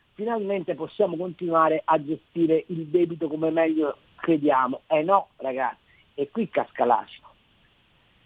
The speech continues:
Perché a questo punto, con un'inflazione che a livello di Eurozona è al sette e mezzo, in Italia è al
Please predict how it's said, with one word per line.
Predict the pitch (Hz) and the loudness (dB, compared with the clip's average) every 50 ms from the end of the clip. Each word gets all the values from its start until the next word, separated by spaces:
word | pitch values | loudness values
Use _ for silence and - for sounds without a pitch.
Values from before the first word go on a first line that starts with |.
| _ _ _ _ - | _ _ _ _ -2
Perché | - 151 - - 202 | -2 -2 2 2 0
a | - - | 0 0
questo | - 233 190 - - 240 | -2 -4 -2 0 0 -2
punto, | 202 196 196 170 147 135 117 - 143 | -2 0 -2 -2 -2 -2 0 -2 -2
con | 135 156 196 202 | 2 2 0 0
un'inflazione | 196 196 190 170 - - 185 165 - _ - 220 226 208 185 156 | 0 -2 -6 -6 -2 -4 -4 -4 -4 _ 0 0 2 2 0 2
che | 160 165 160 - | 2 2 2 2
a | - - 147 | 2 2 2
livello | 147 151 151 170 196 208 214 | 2 2 2 2 2 2 2
di | 202 196 | 2 2
Eurozona | 185 180 180 165 160 151 147 185 196 196 196 | 2 2 2 0 0 0 0 0 2 2 2
è | 175 | 2
al | 165 156 - - | 2 0 0 -4
sette | 165 160 _ - 170 | -8 -8 _ -8 -8
e | 160 | -6
mezzo, | 160 160 160 156 147 127 127 147 | -4 -2 -2 -2 -2 -2 -4 -4
in | 151 | -4
Italia | 151 147 190 185 175 165 156 | -2 0 0 0 2 2 2
è | |
al | 147 151 | 0 0